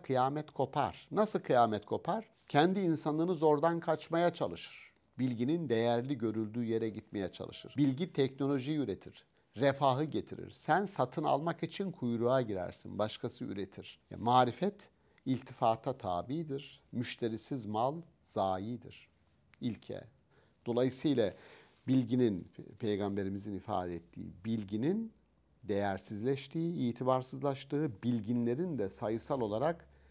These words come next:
azaldığı. Madem ki itibar yok, o zaman orada olmanın gereği yok diyor adam.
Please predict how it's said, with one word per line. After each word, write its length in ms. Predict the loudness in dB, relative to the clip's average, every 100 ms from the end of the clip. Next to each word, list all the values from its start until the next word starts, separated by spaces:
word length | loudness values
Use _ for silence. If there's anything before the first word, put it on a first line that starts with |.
| _ _ -4
azaldığı. 560 | -2 2 2 2 -2
Madem 420 | 2 2 2 -2
ki 120 | -4 -8
itibar 400 | -8 -6 -4 -2
yok, 300 | -4 -2 -2
o 100 | -2
zaman 420 | -2 -4 -4 -8 _ _ _
orada 280 | 2 2 2
olmanın 400 | -2 -2 -8 -10
gereği 340 | -8 -4 0 4
yok 300 | 4 4 -2
diyor 260 | -4 -4
adam. 160 | -8